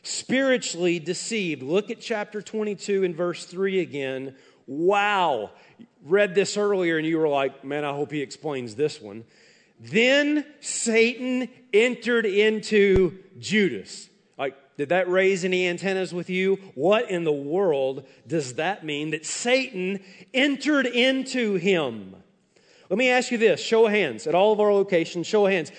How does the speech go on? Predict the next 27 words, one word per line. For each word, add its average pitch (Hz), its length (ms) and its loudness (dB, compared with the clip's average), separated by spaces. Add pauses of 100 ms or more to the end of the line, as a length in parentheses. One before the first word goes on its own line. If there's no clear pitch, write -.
(120)
How 240 180 -2
many 277 160 -2
of 269 80 0
you 247 60 4
have 226 80 0
ever 220 220 2
heard 214 200 0
the 196 60 -2
phrase, 156 600 0 (240)
"Don't 226 760 4 (420)
give 254 760 8 (220)
Satan 254 920 0 (180)
a 208 80 0
foothold"? 175 960 4 (420)
Anybody? 220 480 0 (240)
Yeah, 156 220 0 (100)
most 175 300 2
of - 60 -14
the 160 100 -2
hands, 160 400 -6 (100)
right? 196 320 -2 (500)
W-, - 420 -10
that's 262 300 0
what's 277 220 2
happening 254 480 -2
here. 139 300 -2 (260)
Uh, 175 240 -8